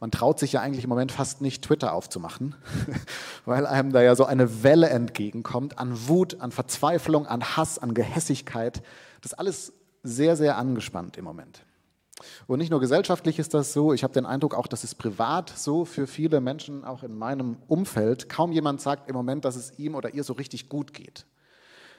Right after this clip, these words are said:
Ja, sondern eigentlich ist so bei vielen die, die Lage einfach angespannt.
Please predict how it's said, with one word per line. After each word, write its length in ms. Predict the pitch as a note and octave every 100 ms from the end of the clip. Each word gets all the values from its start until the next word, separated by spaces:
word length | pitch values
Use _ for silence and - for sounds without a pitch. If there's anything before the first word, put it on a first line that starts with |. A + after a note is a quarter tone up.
| _ -
Ja, 200 | B2+ C3
sondern 420 | C3 B2+ C3 B2+
eigentlich 560 | G#2+ C#3+ D3 D3 C3+
ist 160 | C#3+ -
so 240 | C#3 C3+
bei 260 | C3 C3 C3
vielen 380 | B2+ D3+ D#3+ D3+
die, 140 | C3+
die 180 | C3 C#3
Lage 220 | C3 E3
einfach 200 | C#3+ C3+
angespannt. 720 | - D3 A#2+ - - - -